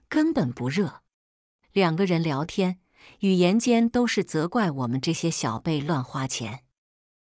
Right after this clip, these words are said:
“好好好，我花钱找人骂我是吧？你们爱在大太阳底下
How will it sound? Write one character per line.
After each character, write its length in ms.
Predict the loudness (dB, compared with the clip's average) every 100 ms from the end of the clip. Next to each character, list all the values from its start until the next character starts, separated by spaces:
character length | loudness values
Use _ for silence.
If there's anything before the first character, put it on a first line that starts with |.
| _
“好 180 | -4 -4
好 200 | -2 -6
好， 460 | -4 -6 -6 -12 _ _ _ -20 -4
我 100 | -4
花 240 | -2 -4
钱 240 | -2 -2 0
找 200 | 0 -2
人 160 | -2
骂 220 | -2 -2 -2
我 140 | -4
是 200 | -4 -4
吧？ 280 | -4 -6 -10 _ _ _ _ _ _ _ 2
你 100 | 4
们 120 | 4
爱 220 | 0 0
在 180 | 0 -2
大 220 | -2 -4
太 220 | -4 -2
阳 220 | -2 -2
底 200 | -4 -4
下 300 | -4 -4 -4